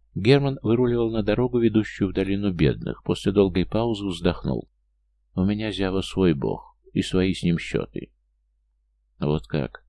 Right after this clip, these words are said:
А разве можно считаться со Всевышним? По-моему, это не только безнравственно, но и бесполезно".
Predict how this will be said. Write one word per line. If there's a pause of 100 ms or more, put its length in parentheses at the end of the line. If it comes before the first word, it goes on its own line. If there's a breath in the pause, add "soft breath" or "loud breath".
(180)
А
разве
можно
считаться
со
Всевышним? (360)
По-моему,
это
не
только
безнравственно,
но
и
бесполезно".